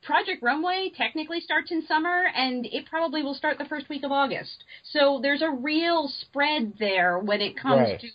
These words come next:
Speaker 1: summer shows, since summer was never traditionally a time. You know, it's not like September where there is a week where, like, it's actually debut week, and it's up to, you know, channels don't usually pay attention to it, but once upon a time they really did.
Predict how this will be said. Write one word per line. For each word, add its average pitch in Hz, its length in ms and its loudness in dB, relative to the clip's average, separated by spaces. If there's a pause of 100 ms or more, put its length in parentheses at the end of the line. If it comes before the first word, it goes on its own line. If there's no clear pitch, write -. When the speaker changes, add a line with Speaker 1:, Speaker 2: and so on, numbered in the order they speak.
(320)
Speaker 1:
summer 240 320 4
shows, 233 460 0
since 247 240 -6
summer 269 320 0
was 240 200 -4
never 247 280 0
traditionally 233 640 -6
a 190 80 -2
time. 226 440 -4 (200)
You 262 100 2
know, 262 120 4
it's 247 180 2
not 294 180 2
like 285 200 2
September 269 500 -2
where 220 160 0
there 240 260 2
is 247 140 2
a 262 80 2
week 233 500 0 (1120)
where, 226 440 4
like, 214 360 0
it's 247 200 -4
actually 233 400 0
debut 220 580 -2
week, 185 340 -4 (280)
and 208 240 0
it's 208 320 -6
up 226 160 2 (100)
to, 214 320 -6
you 214 100 -4
know, 180 220 -2
channels 262 320 -2
don't 240 160 0
usually 233 240 -4
pay 214 160 -6
attention 262 320 -2
to 233 80 -2
it, 269 140 -2 (120)
but 233 140 4
once 311 180 2
upon 294 220 -2
a 208 60 -6
time 277 240 0
they 208 80 -2
really 214 260 -4
did. 180 500 -4